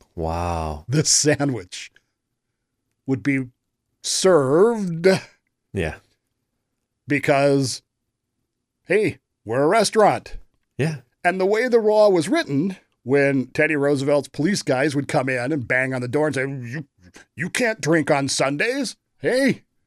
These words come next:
Speaker 2: it's a restaurant. Here's my lunch."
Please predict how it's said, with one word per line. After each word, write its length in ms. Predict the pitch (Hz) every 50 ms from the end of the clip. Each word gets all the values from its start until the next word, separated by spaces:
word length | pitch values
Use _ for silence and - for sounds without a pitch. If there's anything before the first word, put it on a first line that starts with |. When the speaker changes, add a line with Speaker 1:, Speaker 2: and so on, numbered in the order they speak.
| _ _ _ _ _ _ _ _ _ _ _ -
Speaker 2:
it's 180 | 147 147 - 147
a 40 | 139
restaurant. 680 | 135 156 226 220 - - 196 175 156 156 175 180 - _ _ _ _ _ _ _ _ _ _ _ _ _ _ _ _ _ _ _ _ _ _
Here's 400 | - - - 156 156 160 156 131
my 160 | 156 151 151
lunch." 560 | 156 165 202 233 185 127 - - - - -